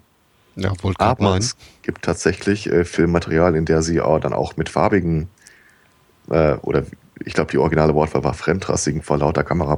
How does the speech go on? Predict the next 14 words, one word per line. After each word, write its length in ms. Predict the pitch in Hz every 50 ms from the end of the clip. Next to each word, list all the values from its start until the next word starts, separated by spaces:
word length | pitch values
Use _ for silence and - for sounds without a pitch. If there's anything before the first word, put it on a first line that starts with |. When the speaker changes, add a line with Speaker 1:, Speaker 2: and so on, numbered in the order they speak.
| - - -
Speaker 2:
kopuliert 400 | - - - 76 73 73 71 78
hat. 220 | 95 123 - - _ _ - - - - - - - - - - - - - - - _ _ _ _ _ -
Und 340 | 95 98 104 - - 78 90
damit, 360 | 80 80 98 123 143 - -
ich 120 | - -
zitiere 380 | - 90 87 - 104 80 80 73
wieder 160 | 90 110 -
wörtlich, 400 | 87 85 - - - - - - _ _ - - - - _ _ _ _ - -
„der 160 | 92 85 78
Rassenvermischung 960 | 85 120 - - - - 127 - - - - 101 92 104 117 - - 110 - -
auch 200 | - 95 - -
noch 120 | 95 92
Vorschub 440 | - - - 127 131 - - - -
leistet.“ 520 | - - - - - - - - - -